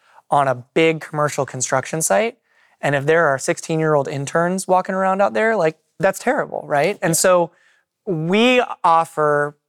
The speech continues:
a lower risk environment as just a residential single story house construction site. So it's lower risk and it's a little bit easier for us to be the employer of record. We retain site control. So we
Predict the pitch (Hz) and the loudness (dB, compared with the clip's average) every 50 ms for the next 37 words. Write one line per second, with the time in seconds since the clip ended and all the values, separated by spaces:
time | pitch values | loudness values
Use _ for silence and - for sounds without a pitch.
0 | _ _ _ _ _ _ _ 175 151 147 151 160 165 170 180 180 170 160 160 151 | _ _ _ _ _ _ _ 0 2 4 4 4 6 6 6 4 4 2 2 2
1 | 147 - - 165 156 139 139 131 131 135 135 139 139 143 170 151 127 131 135 - | 0 0 -2 -4 -2 0 0 0 0 -2 -4 -6 -8 -8 -8 -8 -8 -8 -8 -6
2 | - - 131 139 139 139 139 147 143 139 139 131 - 143 139 135 - - 139 143 | -4 -2 0 2 2 2 0 -2 -2 -4 -4 -4 -4 -2 -2 -2 -2 -4 -4 -4
3 | 143 147 143 - - - 143 143 143 139 143 143 139 143 135 - _ _ _ _ | -4 -4 -4 -2 -2 0 2 2 2 2 0 -2 -4 -6 -10 -14 _ _ _ _
4 | - - 156 143 135 135 139 - - - - - _ _ - - 151 - - 160 | -4 -2 -2 0 -2 -2 -6 -8 -10 -10 -10 -12 _ _ -10 -8 -8 -2 0 0
5 | 147 - - - 139 131 - - 127 127 143 156 - _ _ - - - - - | -2 -2 -4 -8 -10 -8 -6 -6 -6 -6 -8 -10 -12 _ _ -20 -20 -20 -20 -20
6 | - - - 175 165 - - 160 156 165 170 175 185 185 175 160 160 156 156 147 | -14 -2 0 0 0 0 0 0 2 4 4 4 4 2 2 2 2 2 2 0
7 | - - - - - - _ _ _ 165 151 147 143 135 - 143 143 156 151 147 | -2 -6 -8 -10 -12 -18 _ _ _ -2 -2 -2 -2 -4 -2 0 2 2 2 2
8 | 160 151 151 151 143 139 147 147 135 - 156 151 147 143 139 - - - 156 143 | 2 0 0 -2 -2 -2 -2 -2 -2 -2 -2 0 0 0 0 0 -2 -4 -4 -2
9 | 147 143 139 139 135 127 - - 139 131 127 127 127 127 127 123 147 185 214 208 | -2 -2 -2 -2 -4 -4 -4 -2 -2 -2 0 -2 -4 -4 -4 0 0 2 2 2
10 | - 208 196 185 185 185 - _ _ _ _ 139 151 160 170 175 180 160 - - | 2 2 2 2 0 -4 -10 _ _ _ _ -4 -2 0 2 2 2 2 0 -2
11 | 151 135 139 139 - - - 147 151 160 - - 196 202 190 - 214 202 196 202 | -6 -6 -6 -6 -6 -2 -2 0 -2 -2 -4 -4 -4 -4 -2 0 2 4 4 2
12 | 220 220 _ _ - - - - - - 160 151 151 147 143 143 147 - 160 139 | 2 -2 _ _ -20 -20 -12 -8 -2 0 2 2 2 2 0 -2 -6 -10 -8 -4
13 | 139 156 156 156 156 156 156 156 147 | -2 0 0 0 0 0 0 -2 -4